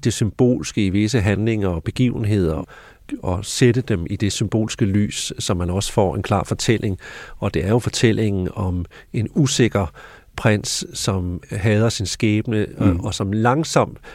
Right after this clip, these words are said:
Speaker 1: ved at finde ud af, hvem han selv er, vinder ikke bare prinsessen, men også hele kongeriget, ikke?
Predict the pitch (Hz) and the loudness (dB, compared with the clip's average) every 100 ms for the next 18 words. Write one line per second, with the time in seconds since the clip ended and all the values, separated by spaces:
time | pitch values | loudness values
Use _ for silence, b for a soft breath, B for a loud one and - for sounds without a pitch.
0 | B 117 110 - 110 107 110 107 92 98 | B 2 2 2 2 4 4 2 2 0
1 | 107 95 110 92 95 98 101 - - 101 | -2 -2 0 0 -2 -2 -2 -6 -4 -2
2 | 95 98 95 98 92 101 - 92 92 101 | 0 2 2 2 2 2 0 -4 0 0
3 | 127 - B B B B 90 92 95 104 | 0 -4 B B B B -4 0 2 2
4 | - 104 107 104 - 82 82 82 - - | 2 4 4 4 2 0 0 -2 -2 -2
5 | 131 | -2